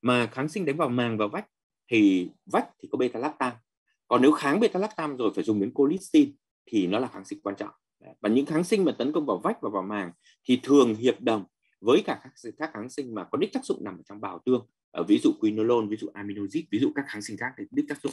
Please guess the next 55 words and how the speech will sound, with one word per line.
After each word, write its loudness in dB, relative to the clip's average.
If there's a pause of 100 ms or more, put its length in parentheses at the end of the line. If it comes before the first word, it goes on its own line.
(160)
thường -6
nằm -12
trong -20
bào -18
tương. -2 (420)
Đấy, -12
như -2
vậy 0
đấy 2
là -2
cái, 0
là -2
nguyên 0
tắc -2
đầu 4
tiên 0
để -10
chúng -14
ta -16
phối -6
hợp. -12 (840)
Nguyên 2
tắc 0
thứ 2
hai 2 (500)
là 0
cái -2
kháng -2
sinh -4
beta-lactam -2 (300)
là 0
kháng -6
sinh -2
quan 4
trọng -2 (100)
trong -8
phác -10
đồ. -2 (520)
Tuy -2
nhiên 4
là -4
nó -2
có -6
nhược 4
điểm, 6 (140)
chúng -18
ta -10
phải -12
nắm -6
được -6
cái -4
nhược -2
điểm -2
của -18
nó. -18